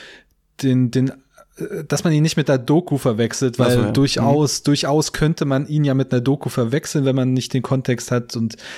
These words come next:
Speaker 1: also natürlich ist er klar als Spielfilm geframed, ne, und auch, äh, also man hat natürlich die Schauspieler und man hat die Schnitte und so weiter und,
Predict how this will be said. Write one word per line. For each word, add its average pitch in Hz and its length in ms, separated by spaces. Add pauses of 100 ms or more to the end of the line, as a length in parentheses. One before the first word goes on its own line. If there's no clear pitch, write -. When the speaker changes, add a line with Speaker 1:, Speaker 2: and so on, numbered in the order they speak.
Speaker 1:
also 117 220
natürlich 120 380
ist 117 100
er 123 80
klar 127 200
als 131 120
Spielfilm 156 640
geframed, 135 560
ne, 131 200
und 110 160
auch, 110 320 (380)
äh, 113 120
also 110 200
man 113 120
hat 123 120
natürlich 127 220
die 143 140
Schauspieler 127 800
und 123 100
man 120 140
hat 120 120
die 139 80
Schnitte 135 360
und 123 140
so 117 160
weiter 113 460
und, 113 240